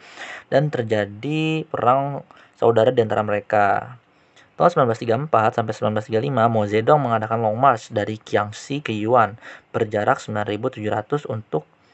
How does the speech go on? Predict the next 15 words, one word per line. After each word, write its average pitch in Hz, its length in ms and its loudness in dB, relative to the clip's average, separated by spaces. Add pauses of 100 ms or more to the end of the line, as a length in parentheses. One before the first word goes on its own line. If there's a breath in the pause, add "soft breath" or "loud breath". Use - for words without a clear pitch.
(480 soft breath)
ber-, 123 240 -4
berjarak 117 400 2
sembilan 113 320 -6
ribu 120 240 -2
tujuh 113 240 -4
ratus 107 320 -4
kilometer 113 720 -2 (1400 loud breath)
untuk 139 480 0
meraih 127 320 4
simpati 117 480 -2
rakyat 127 480 0 (160)
dalam 120 480 2
melawan 120 400 4
kaum 123 320 0
nasionalis. 113 800 0